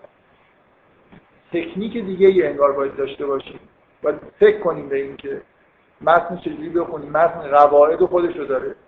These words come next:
صرفاً اینجوری نیست که من به اصطلاح رجوع بکنم به متن و مثلاً یه جوری مثل یه رویا بهش نگاه بکنم یا مثل یه واقعی که در جهان داره اتفاق میفته نگاه کنم.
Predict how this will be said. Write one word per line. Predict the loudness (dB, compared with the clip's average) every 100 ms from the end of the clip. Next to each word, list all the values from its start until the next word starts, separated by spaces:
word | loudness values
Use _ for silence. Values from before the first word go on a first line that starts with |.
| _ _ _ -6
صرفاً | -4 -2
اینجوری | -4 -4 -10 -14
نیست | -14 -16
که | -8
من | -6 -4
به | -6
اصطلاح | -8 -8 -6 -6 -8 -14 _ _ -18
رجوع | -14 -8
بکنم | -4 -2 0 -2
به | -2
متن | -2 2 2 -2 -12 _ _ _ _ 2
و | 6 8 6 2 -6 -14 _ -20 -18 -10
مثلاً | -8 -6 -6 -6
یه | -8 -14
جوری | -12 -14 -14 -16 -18 _ _ _ _ _ _ _ -12
مثل | -8 2
یه | 4 6
رویا | 4 0 4 4
بهش | 6 2 -2
نگاه | -4 0 2
بکنم | 0 -4 -4 -2
یا | -2
مثل | -2 -4 -10 -10
یه | -2
واقعی | 4 4 4 -2 -4
که | -2
در | -2
جهان | 0 -2 -2 -2
داره | -2 -2
اتفاق | -4 -6 -4 -6
میفته | -8 -14 -14 -6
نگاه | -4 -2
کنم. | -4